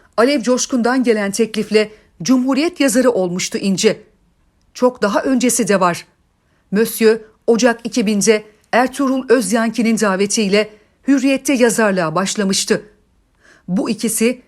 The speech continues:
ta Paris yıllarından arkadaştır. Hürriyet, Ertuğrul'un yönetimindeyken yirmi Aralık iki bin üçte "Mini etekli kızı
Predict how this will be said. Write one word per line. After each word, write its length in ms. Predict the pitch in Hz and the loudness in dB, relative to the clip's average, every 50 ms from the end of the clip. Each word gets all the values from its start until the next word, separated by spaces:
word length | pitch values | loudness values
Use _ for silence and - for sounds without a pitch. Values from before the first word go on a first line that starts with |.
| _ _ _ - | _ _ _ -6
ta 280 | - 277 277 285 277 285 | 0 2 2 2 0 -2
Paris 440 | 240 277 339 349 339 311 - - | -2 0 0 0 0 -2 -2 0
yıllarından 480 | 285 277 262 269 262 277 254 240 254 226 | 0 2 2 2 2 2 2 2 2 2
arkadaştır. 760 | 208 175 180 180 - 190 180 190 190 190 - - 226 - - - - _ _ _ _ - | 2 -2 -4 -2 -2 -2 -2 -2 -2 -2 0 0 0 0 -2 -8 -20 _ _ _ _ 2
Hürriyet, 500 | 262 277 214 220 220 220 - - - - _ _ _ _ _ _ - | 2 2 4 4 4 2 2 2 -2 -8 _ _ _ _ _ _ -2
Ertuğrul'un 640 | 226 254 262 254 - 302 269 262 269 285 330 339 254 | 0 0 0 -2 -2 -2 -2 0 0 0 0 0 0
yönetimindeyken 960 | 254 254 254 247 - 269 240 240 226 220 240 254 254 - 240 202 202 220 214 - - _ _ _ - 165 156 | 2 2 2 2 2 0 2 2 2 2 2 0 0 0 -2 0 0 -2 -4 -8 -20 _ _ _ -14 -4 -2
yirmi 220 | 247 247 269 320 | 0 2 2 2
Aralık 340 | 311 285 262 233 233 254 - - | 2 2 2 0 0 -2 -4 -6
iki 220 | 240 - - 233 185 | -8 -4 -2 -2 0
bin 100 | 202 190 | 0 -2
üçte 440 | 196 196 - - - 220 202 208 - - _ _ _ - | -2 -4 -4 0 0 0 0 0 -8 -20 _ _ _ -2
"Mini 220 | 202 247 294 320 | 0 2 2 2
etekli 440 | 294 277 - - 277 262 - 254 254 | 0 0 -2 -2 -4 -4 -2 -6 -2
kızı 380 | - 262 214 185 247 254 247 | 0 0 0 2 2 0 0